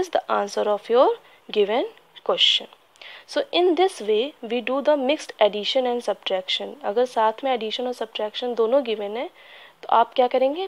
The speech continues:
पहले एडिशन करेंगे और उसके बाद दिए गए नंबर्स जो सब्ट्रैक्ट करने हैं उनको स्टेप वाइज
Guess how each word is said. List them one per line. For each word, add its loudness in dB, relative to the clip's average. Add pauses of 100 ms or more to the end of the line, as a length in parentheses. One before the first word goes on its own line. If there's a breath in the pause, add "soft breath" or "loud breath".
पहले 4
एडिशन 2
करेंगे 0 (240)
और 2
उसके -2 (100)
बाद 6
दिए -2
गए 2
नंबर्स -4
जो -4
सब्ट्रैक्ट -2
करने -2
हैं -6
उनको -2
स्टेप -2
वाइज 2